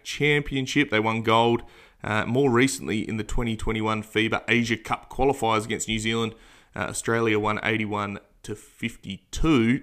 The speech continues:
Dyson scored twenty-three points, had six steals and four assists. So,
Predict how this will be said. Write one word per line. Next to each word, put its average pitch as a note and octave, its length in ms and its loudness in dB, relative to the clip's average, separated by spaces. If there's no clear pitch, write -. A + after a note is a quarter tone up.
Dyson A2 440 0
scored G#2 360 -4
twenty-three A2+ 480 0
points, A2 380 -4
had A2 160 -2
six - 260 -6
steals A#2 340 -2
and G#2+ 140 -8
four A#2+ 220 -2
assists. - 440 -2
So, A2+ 260 0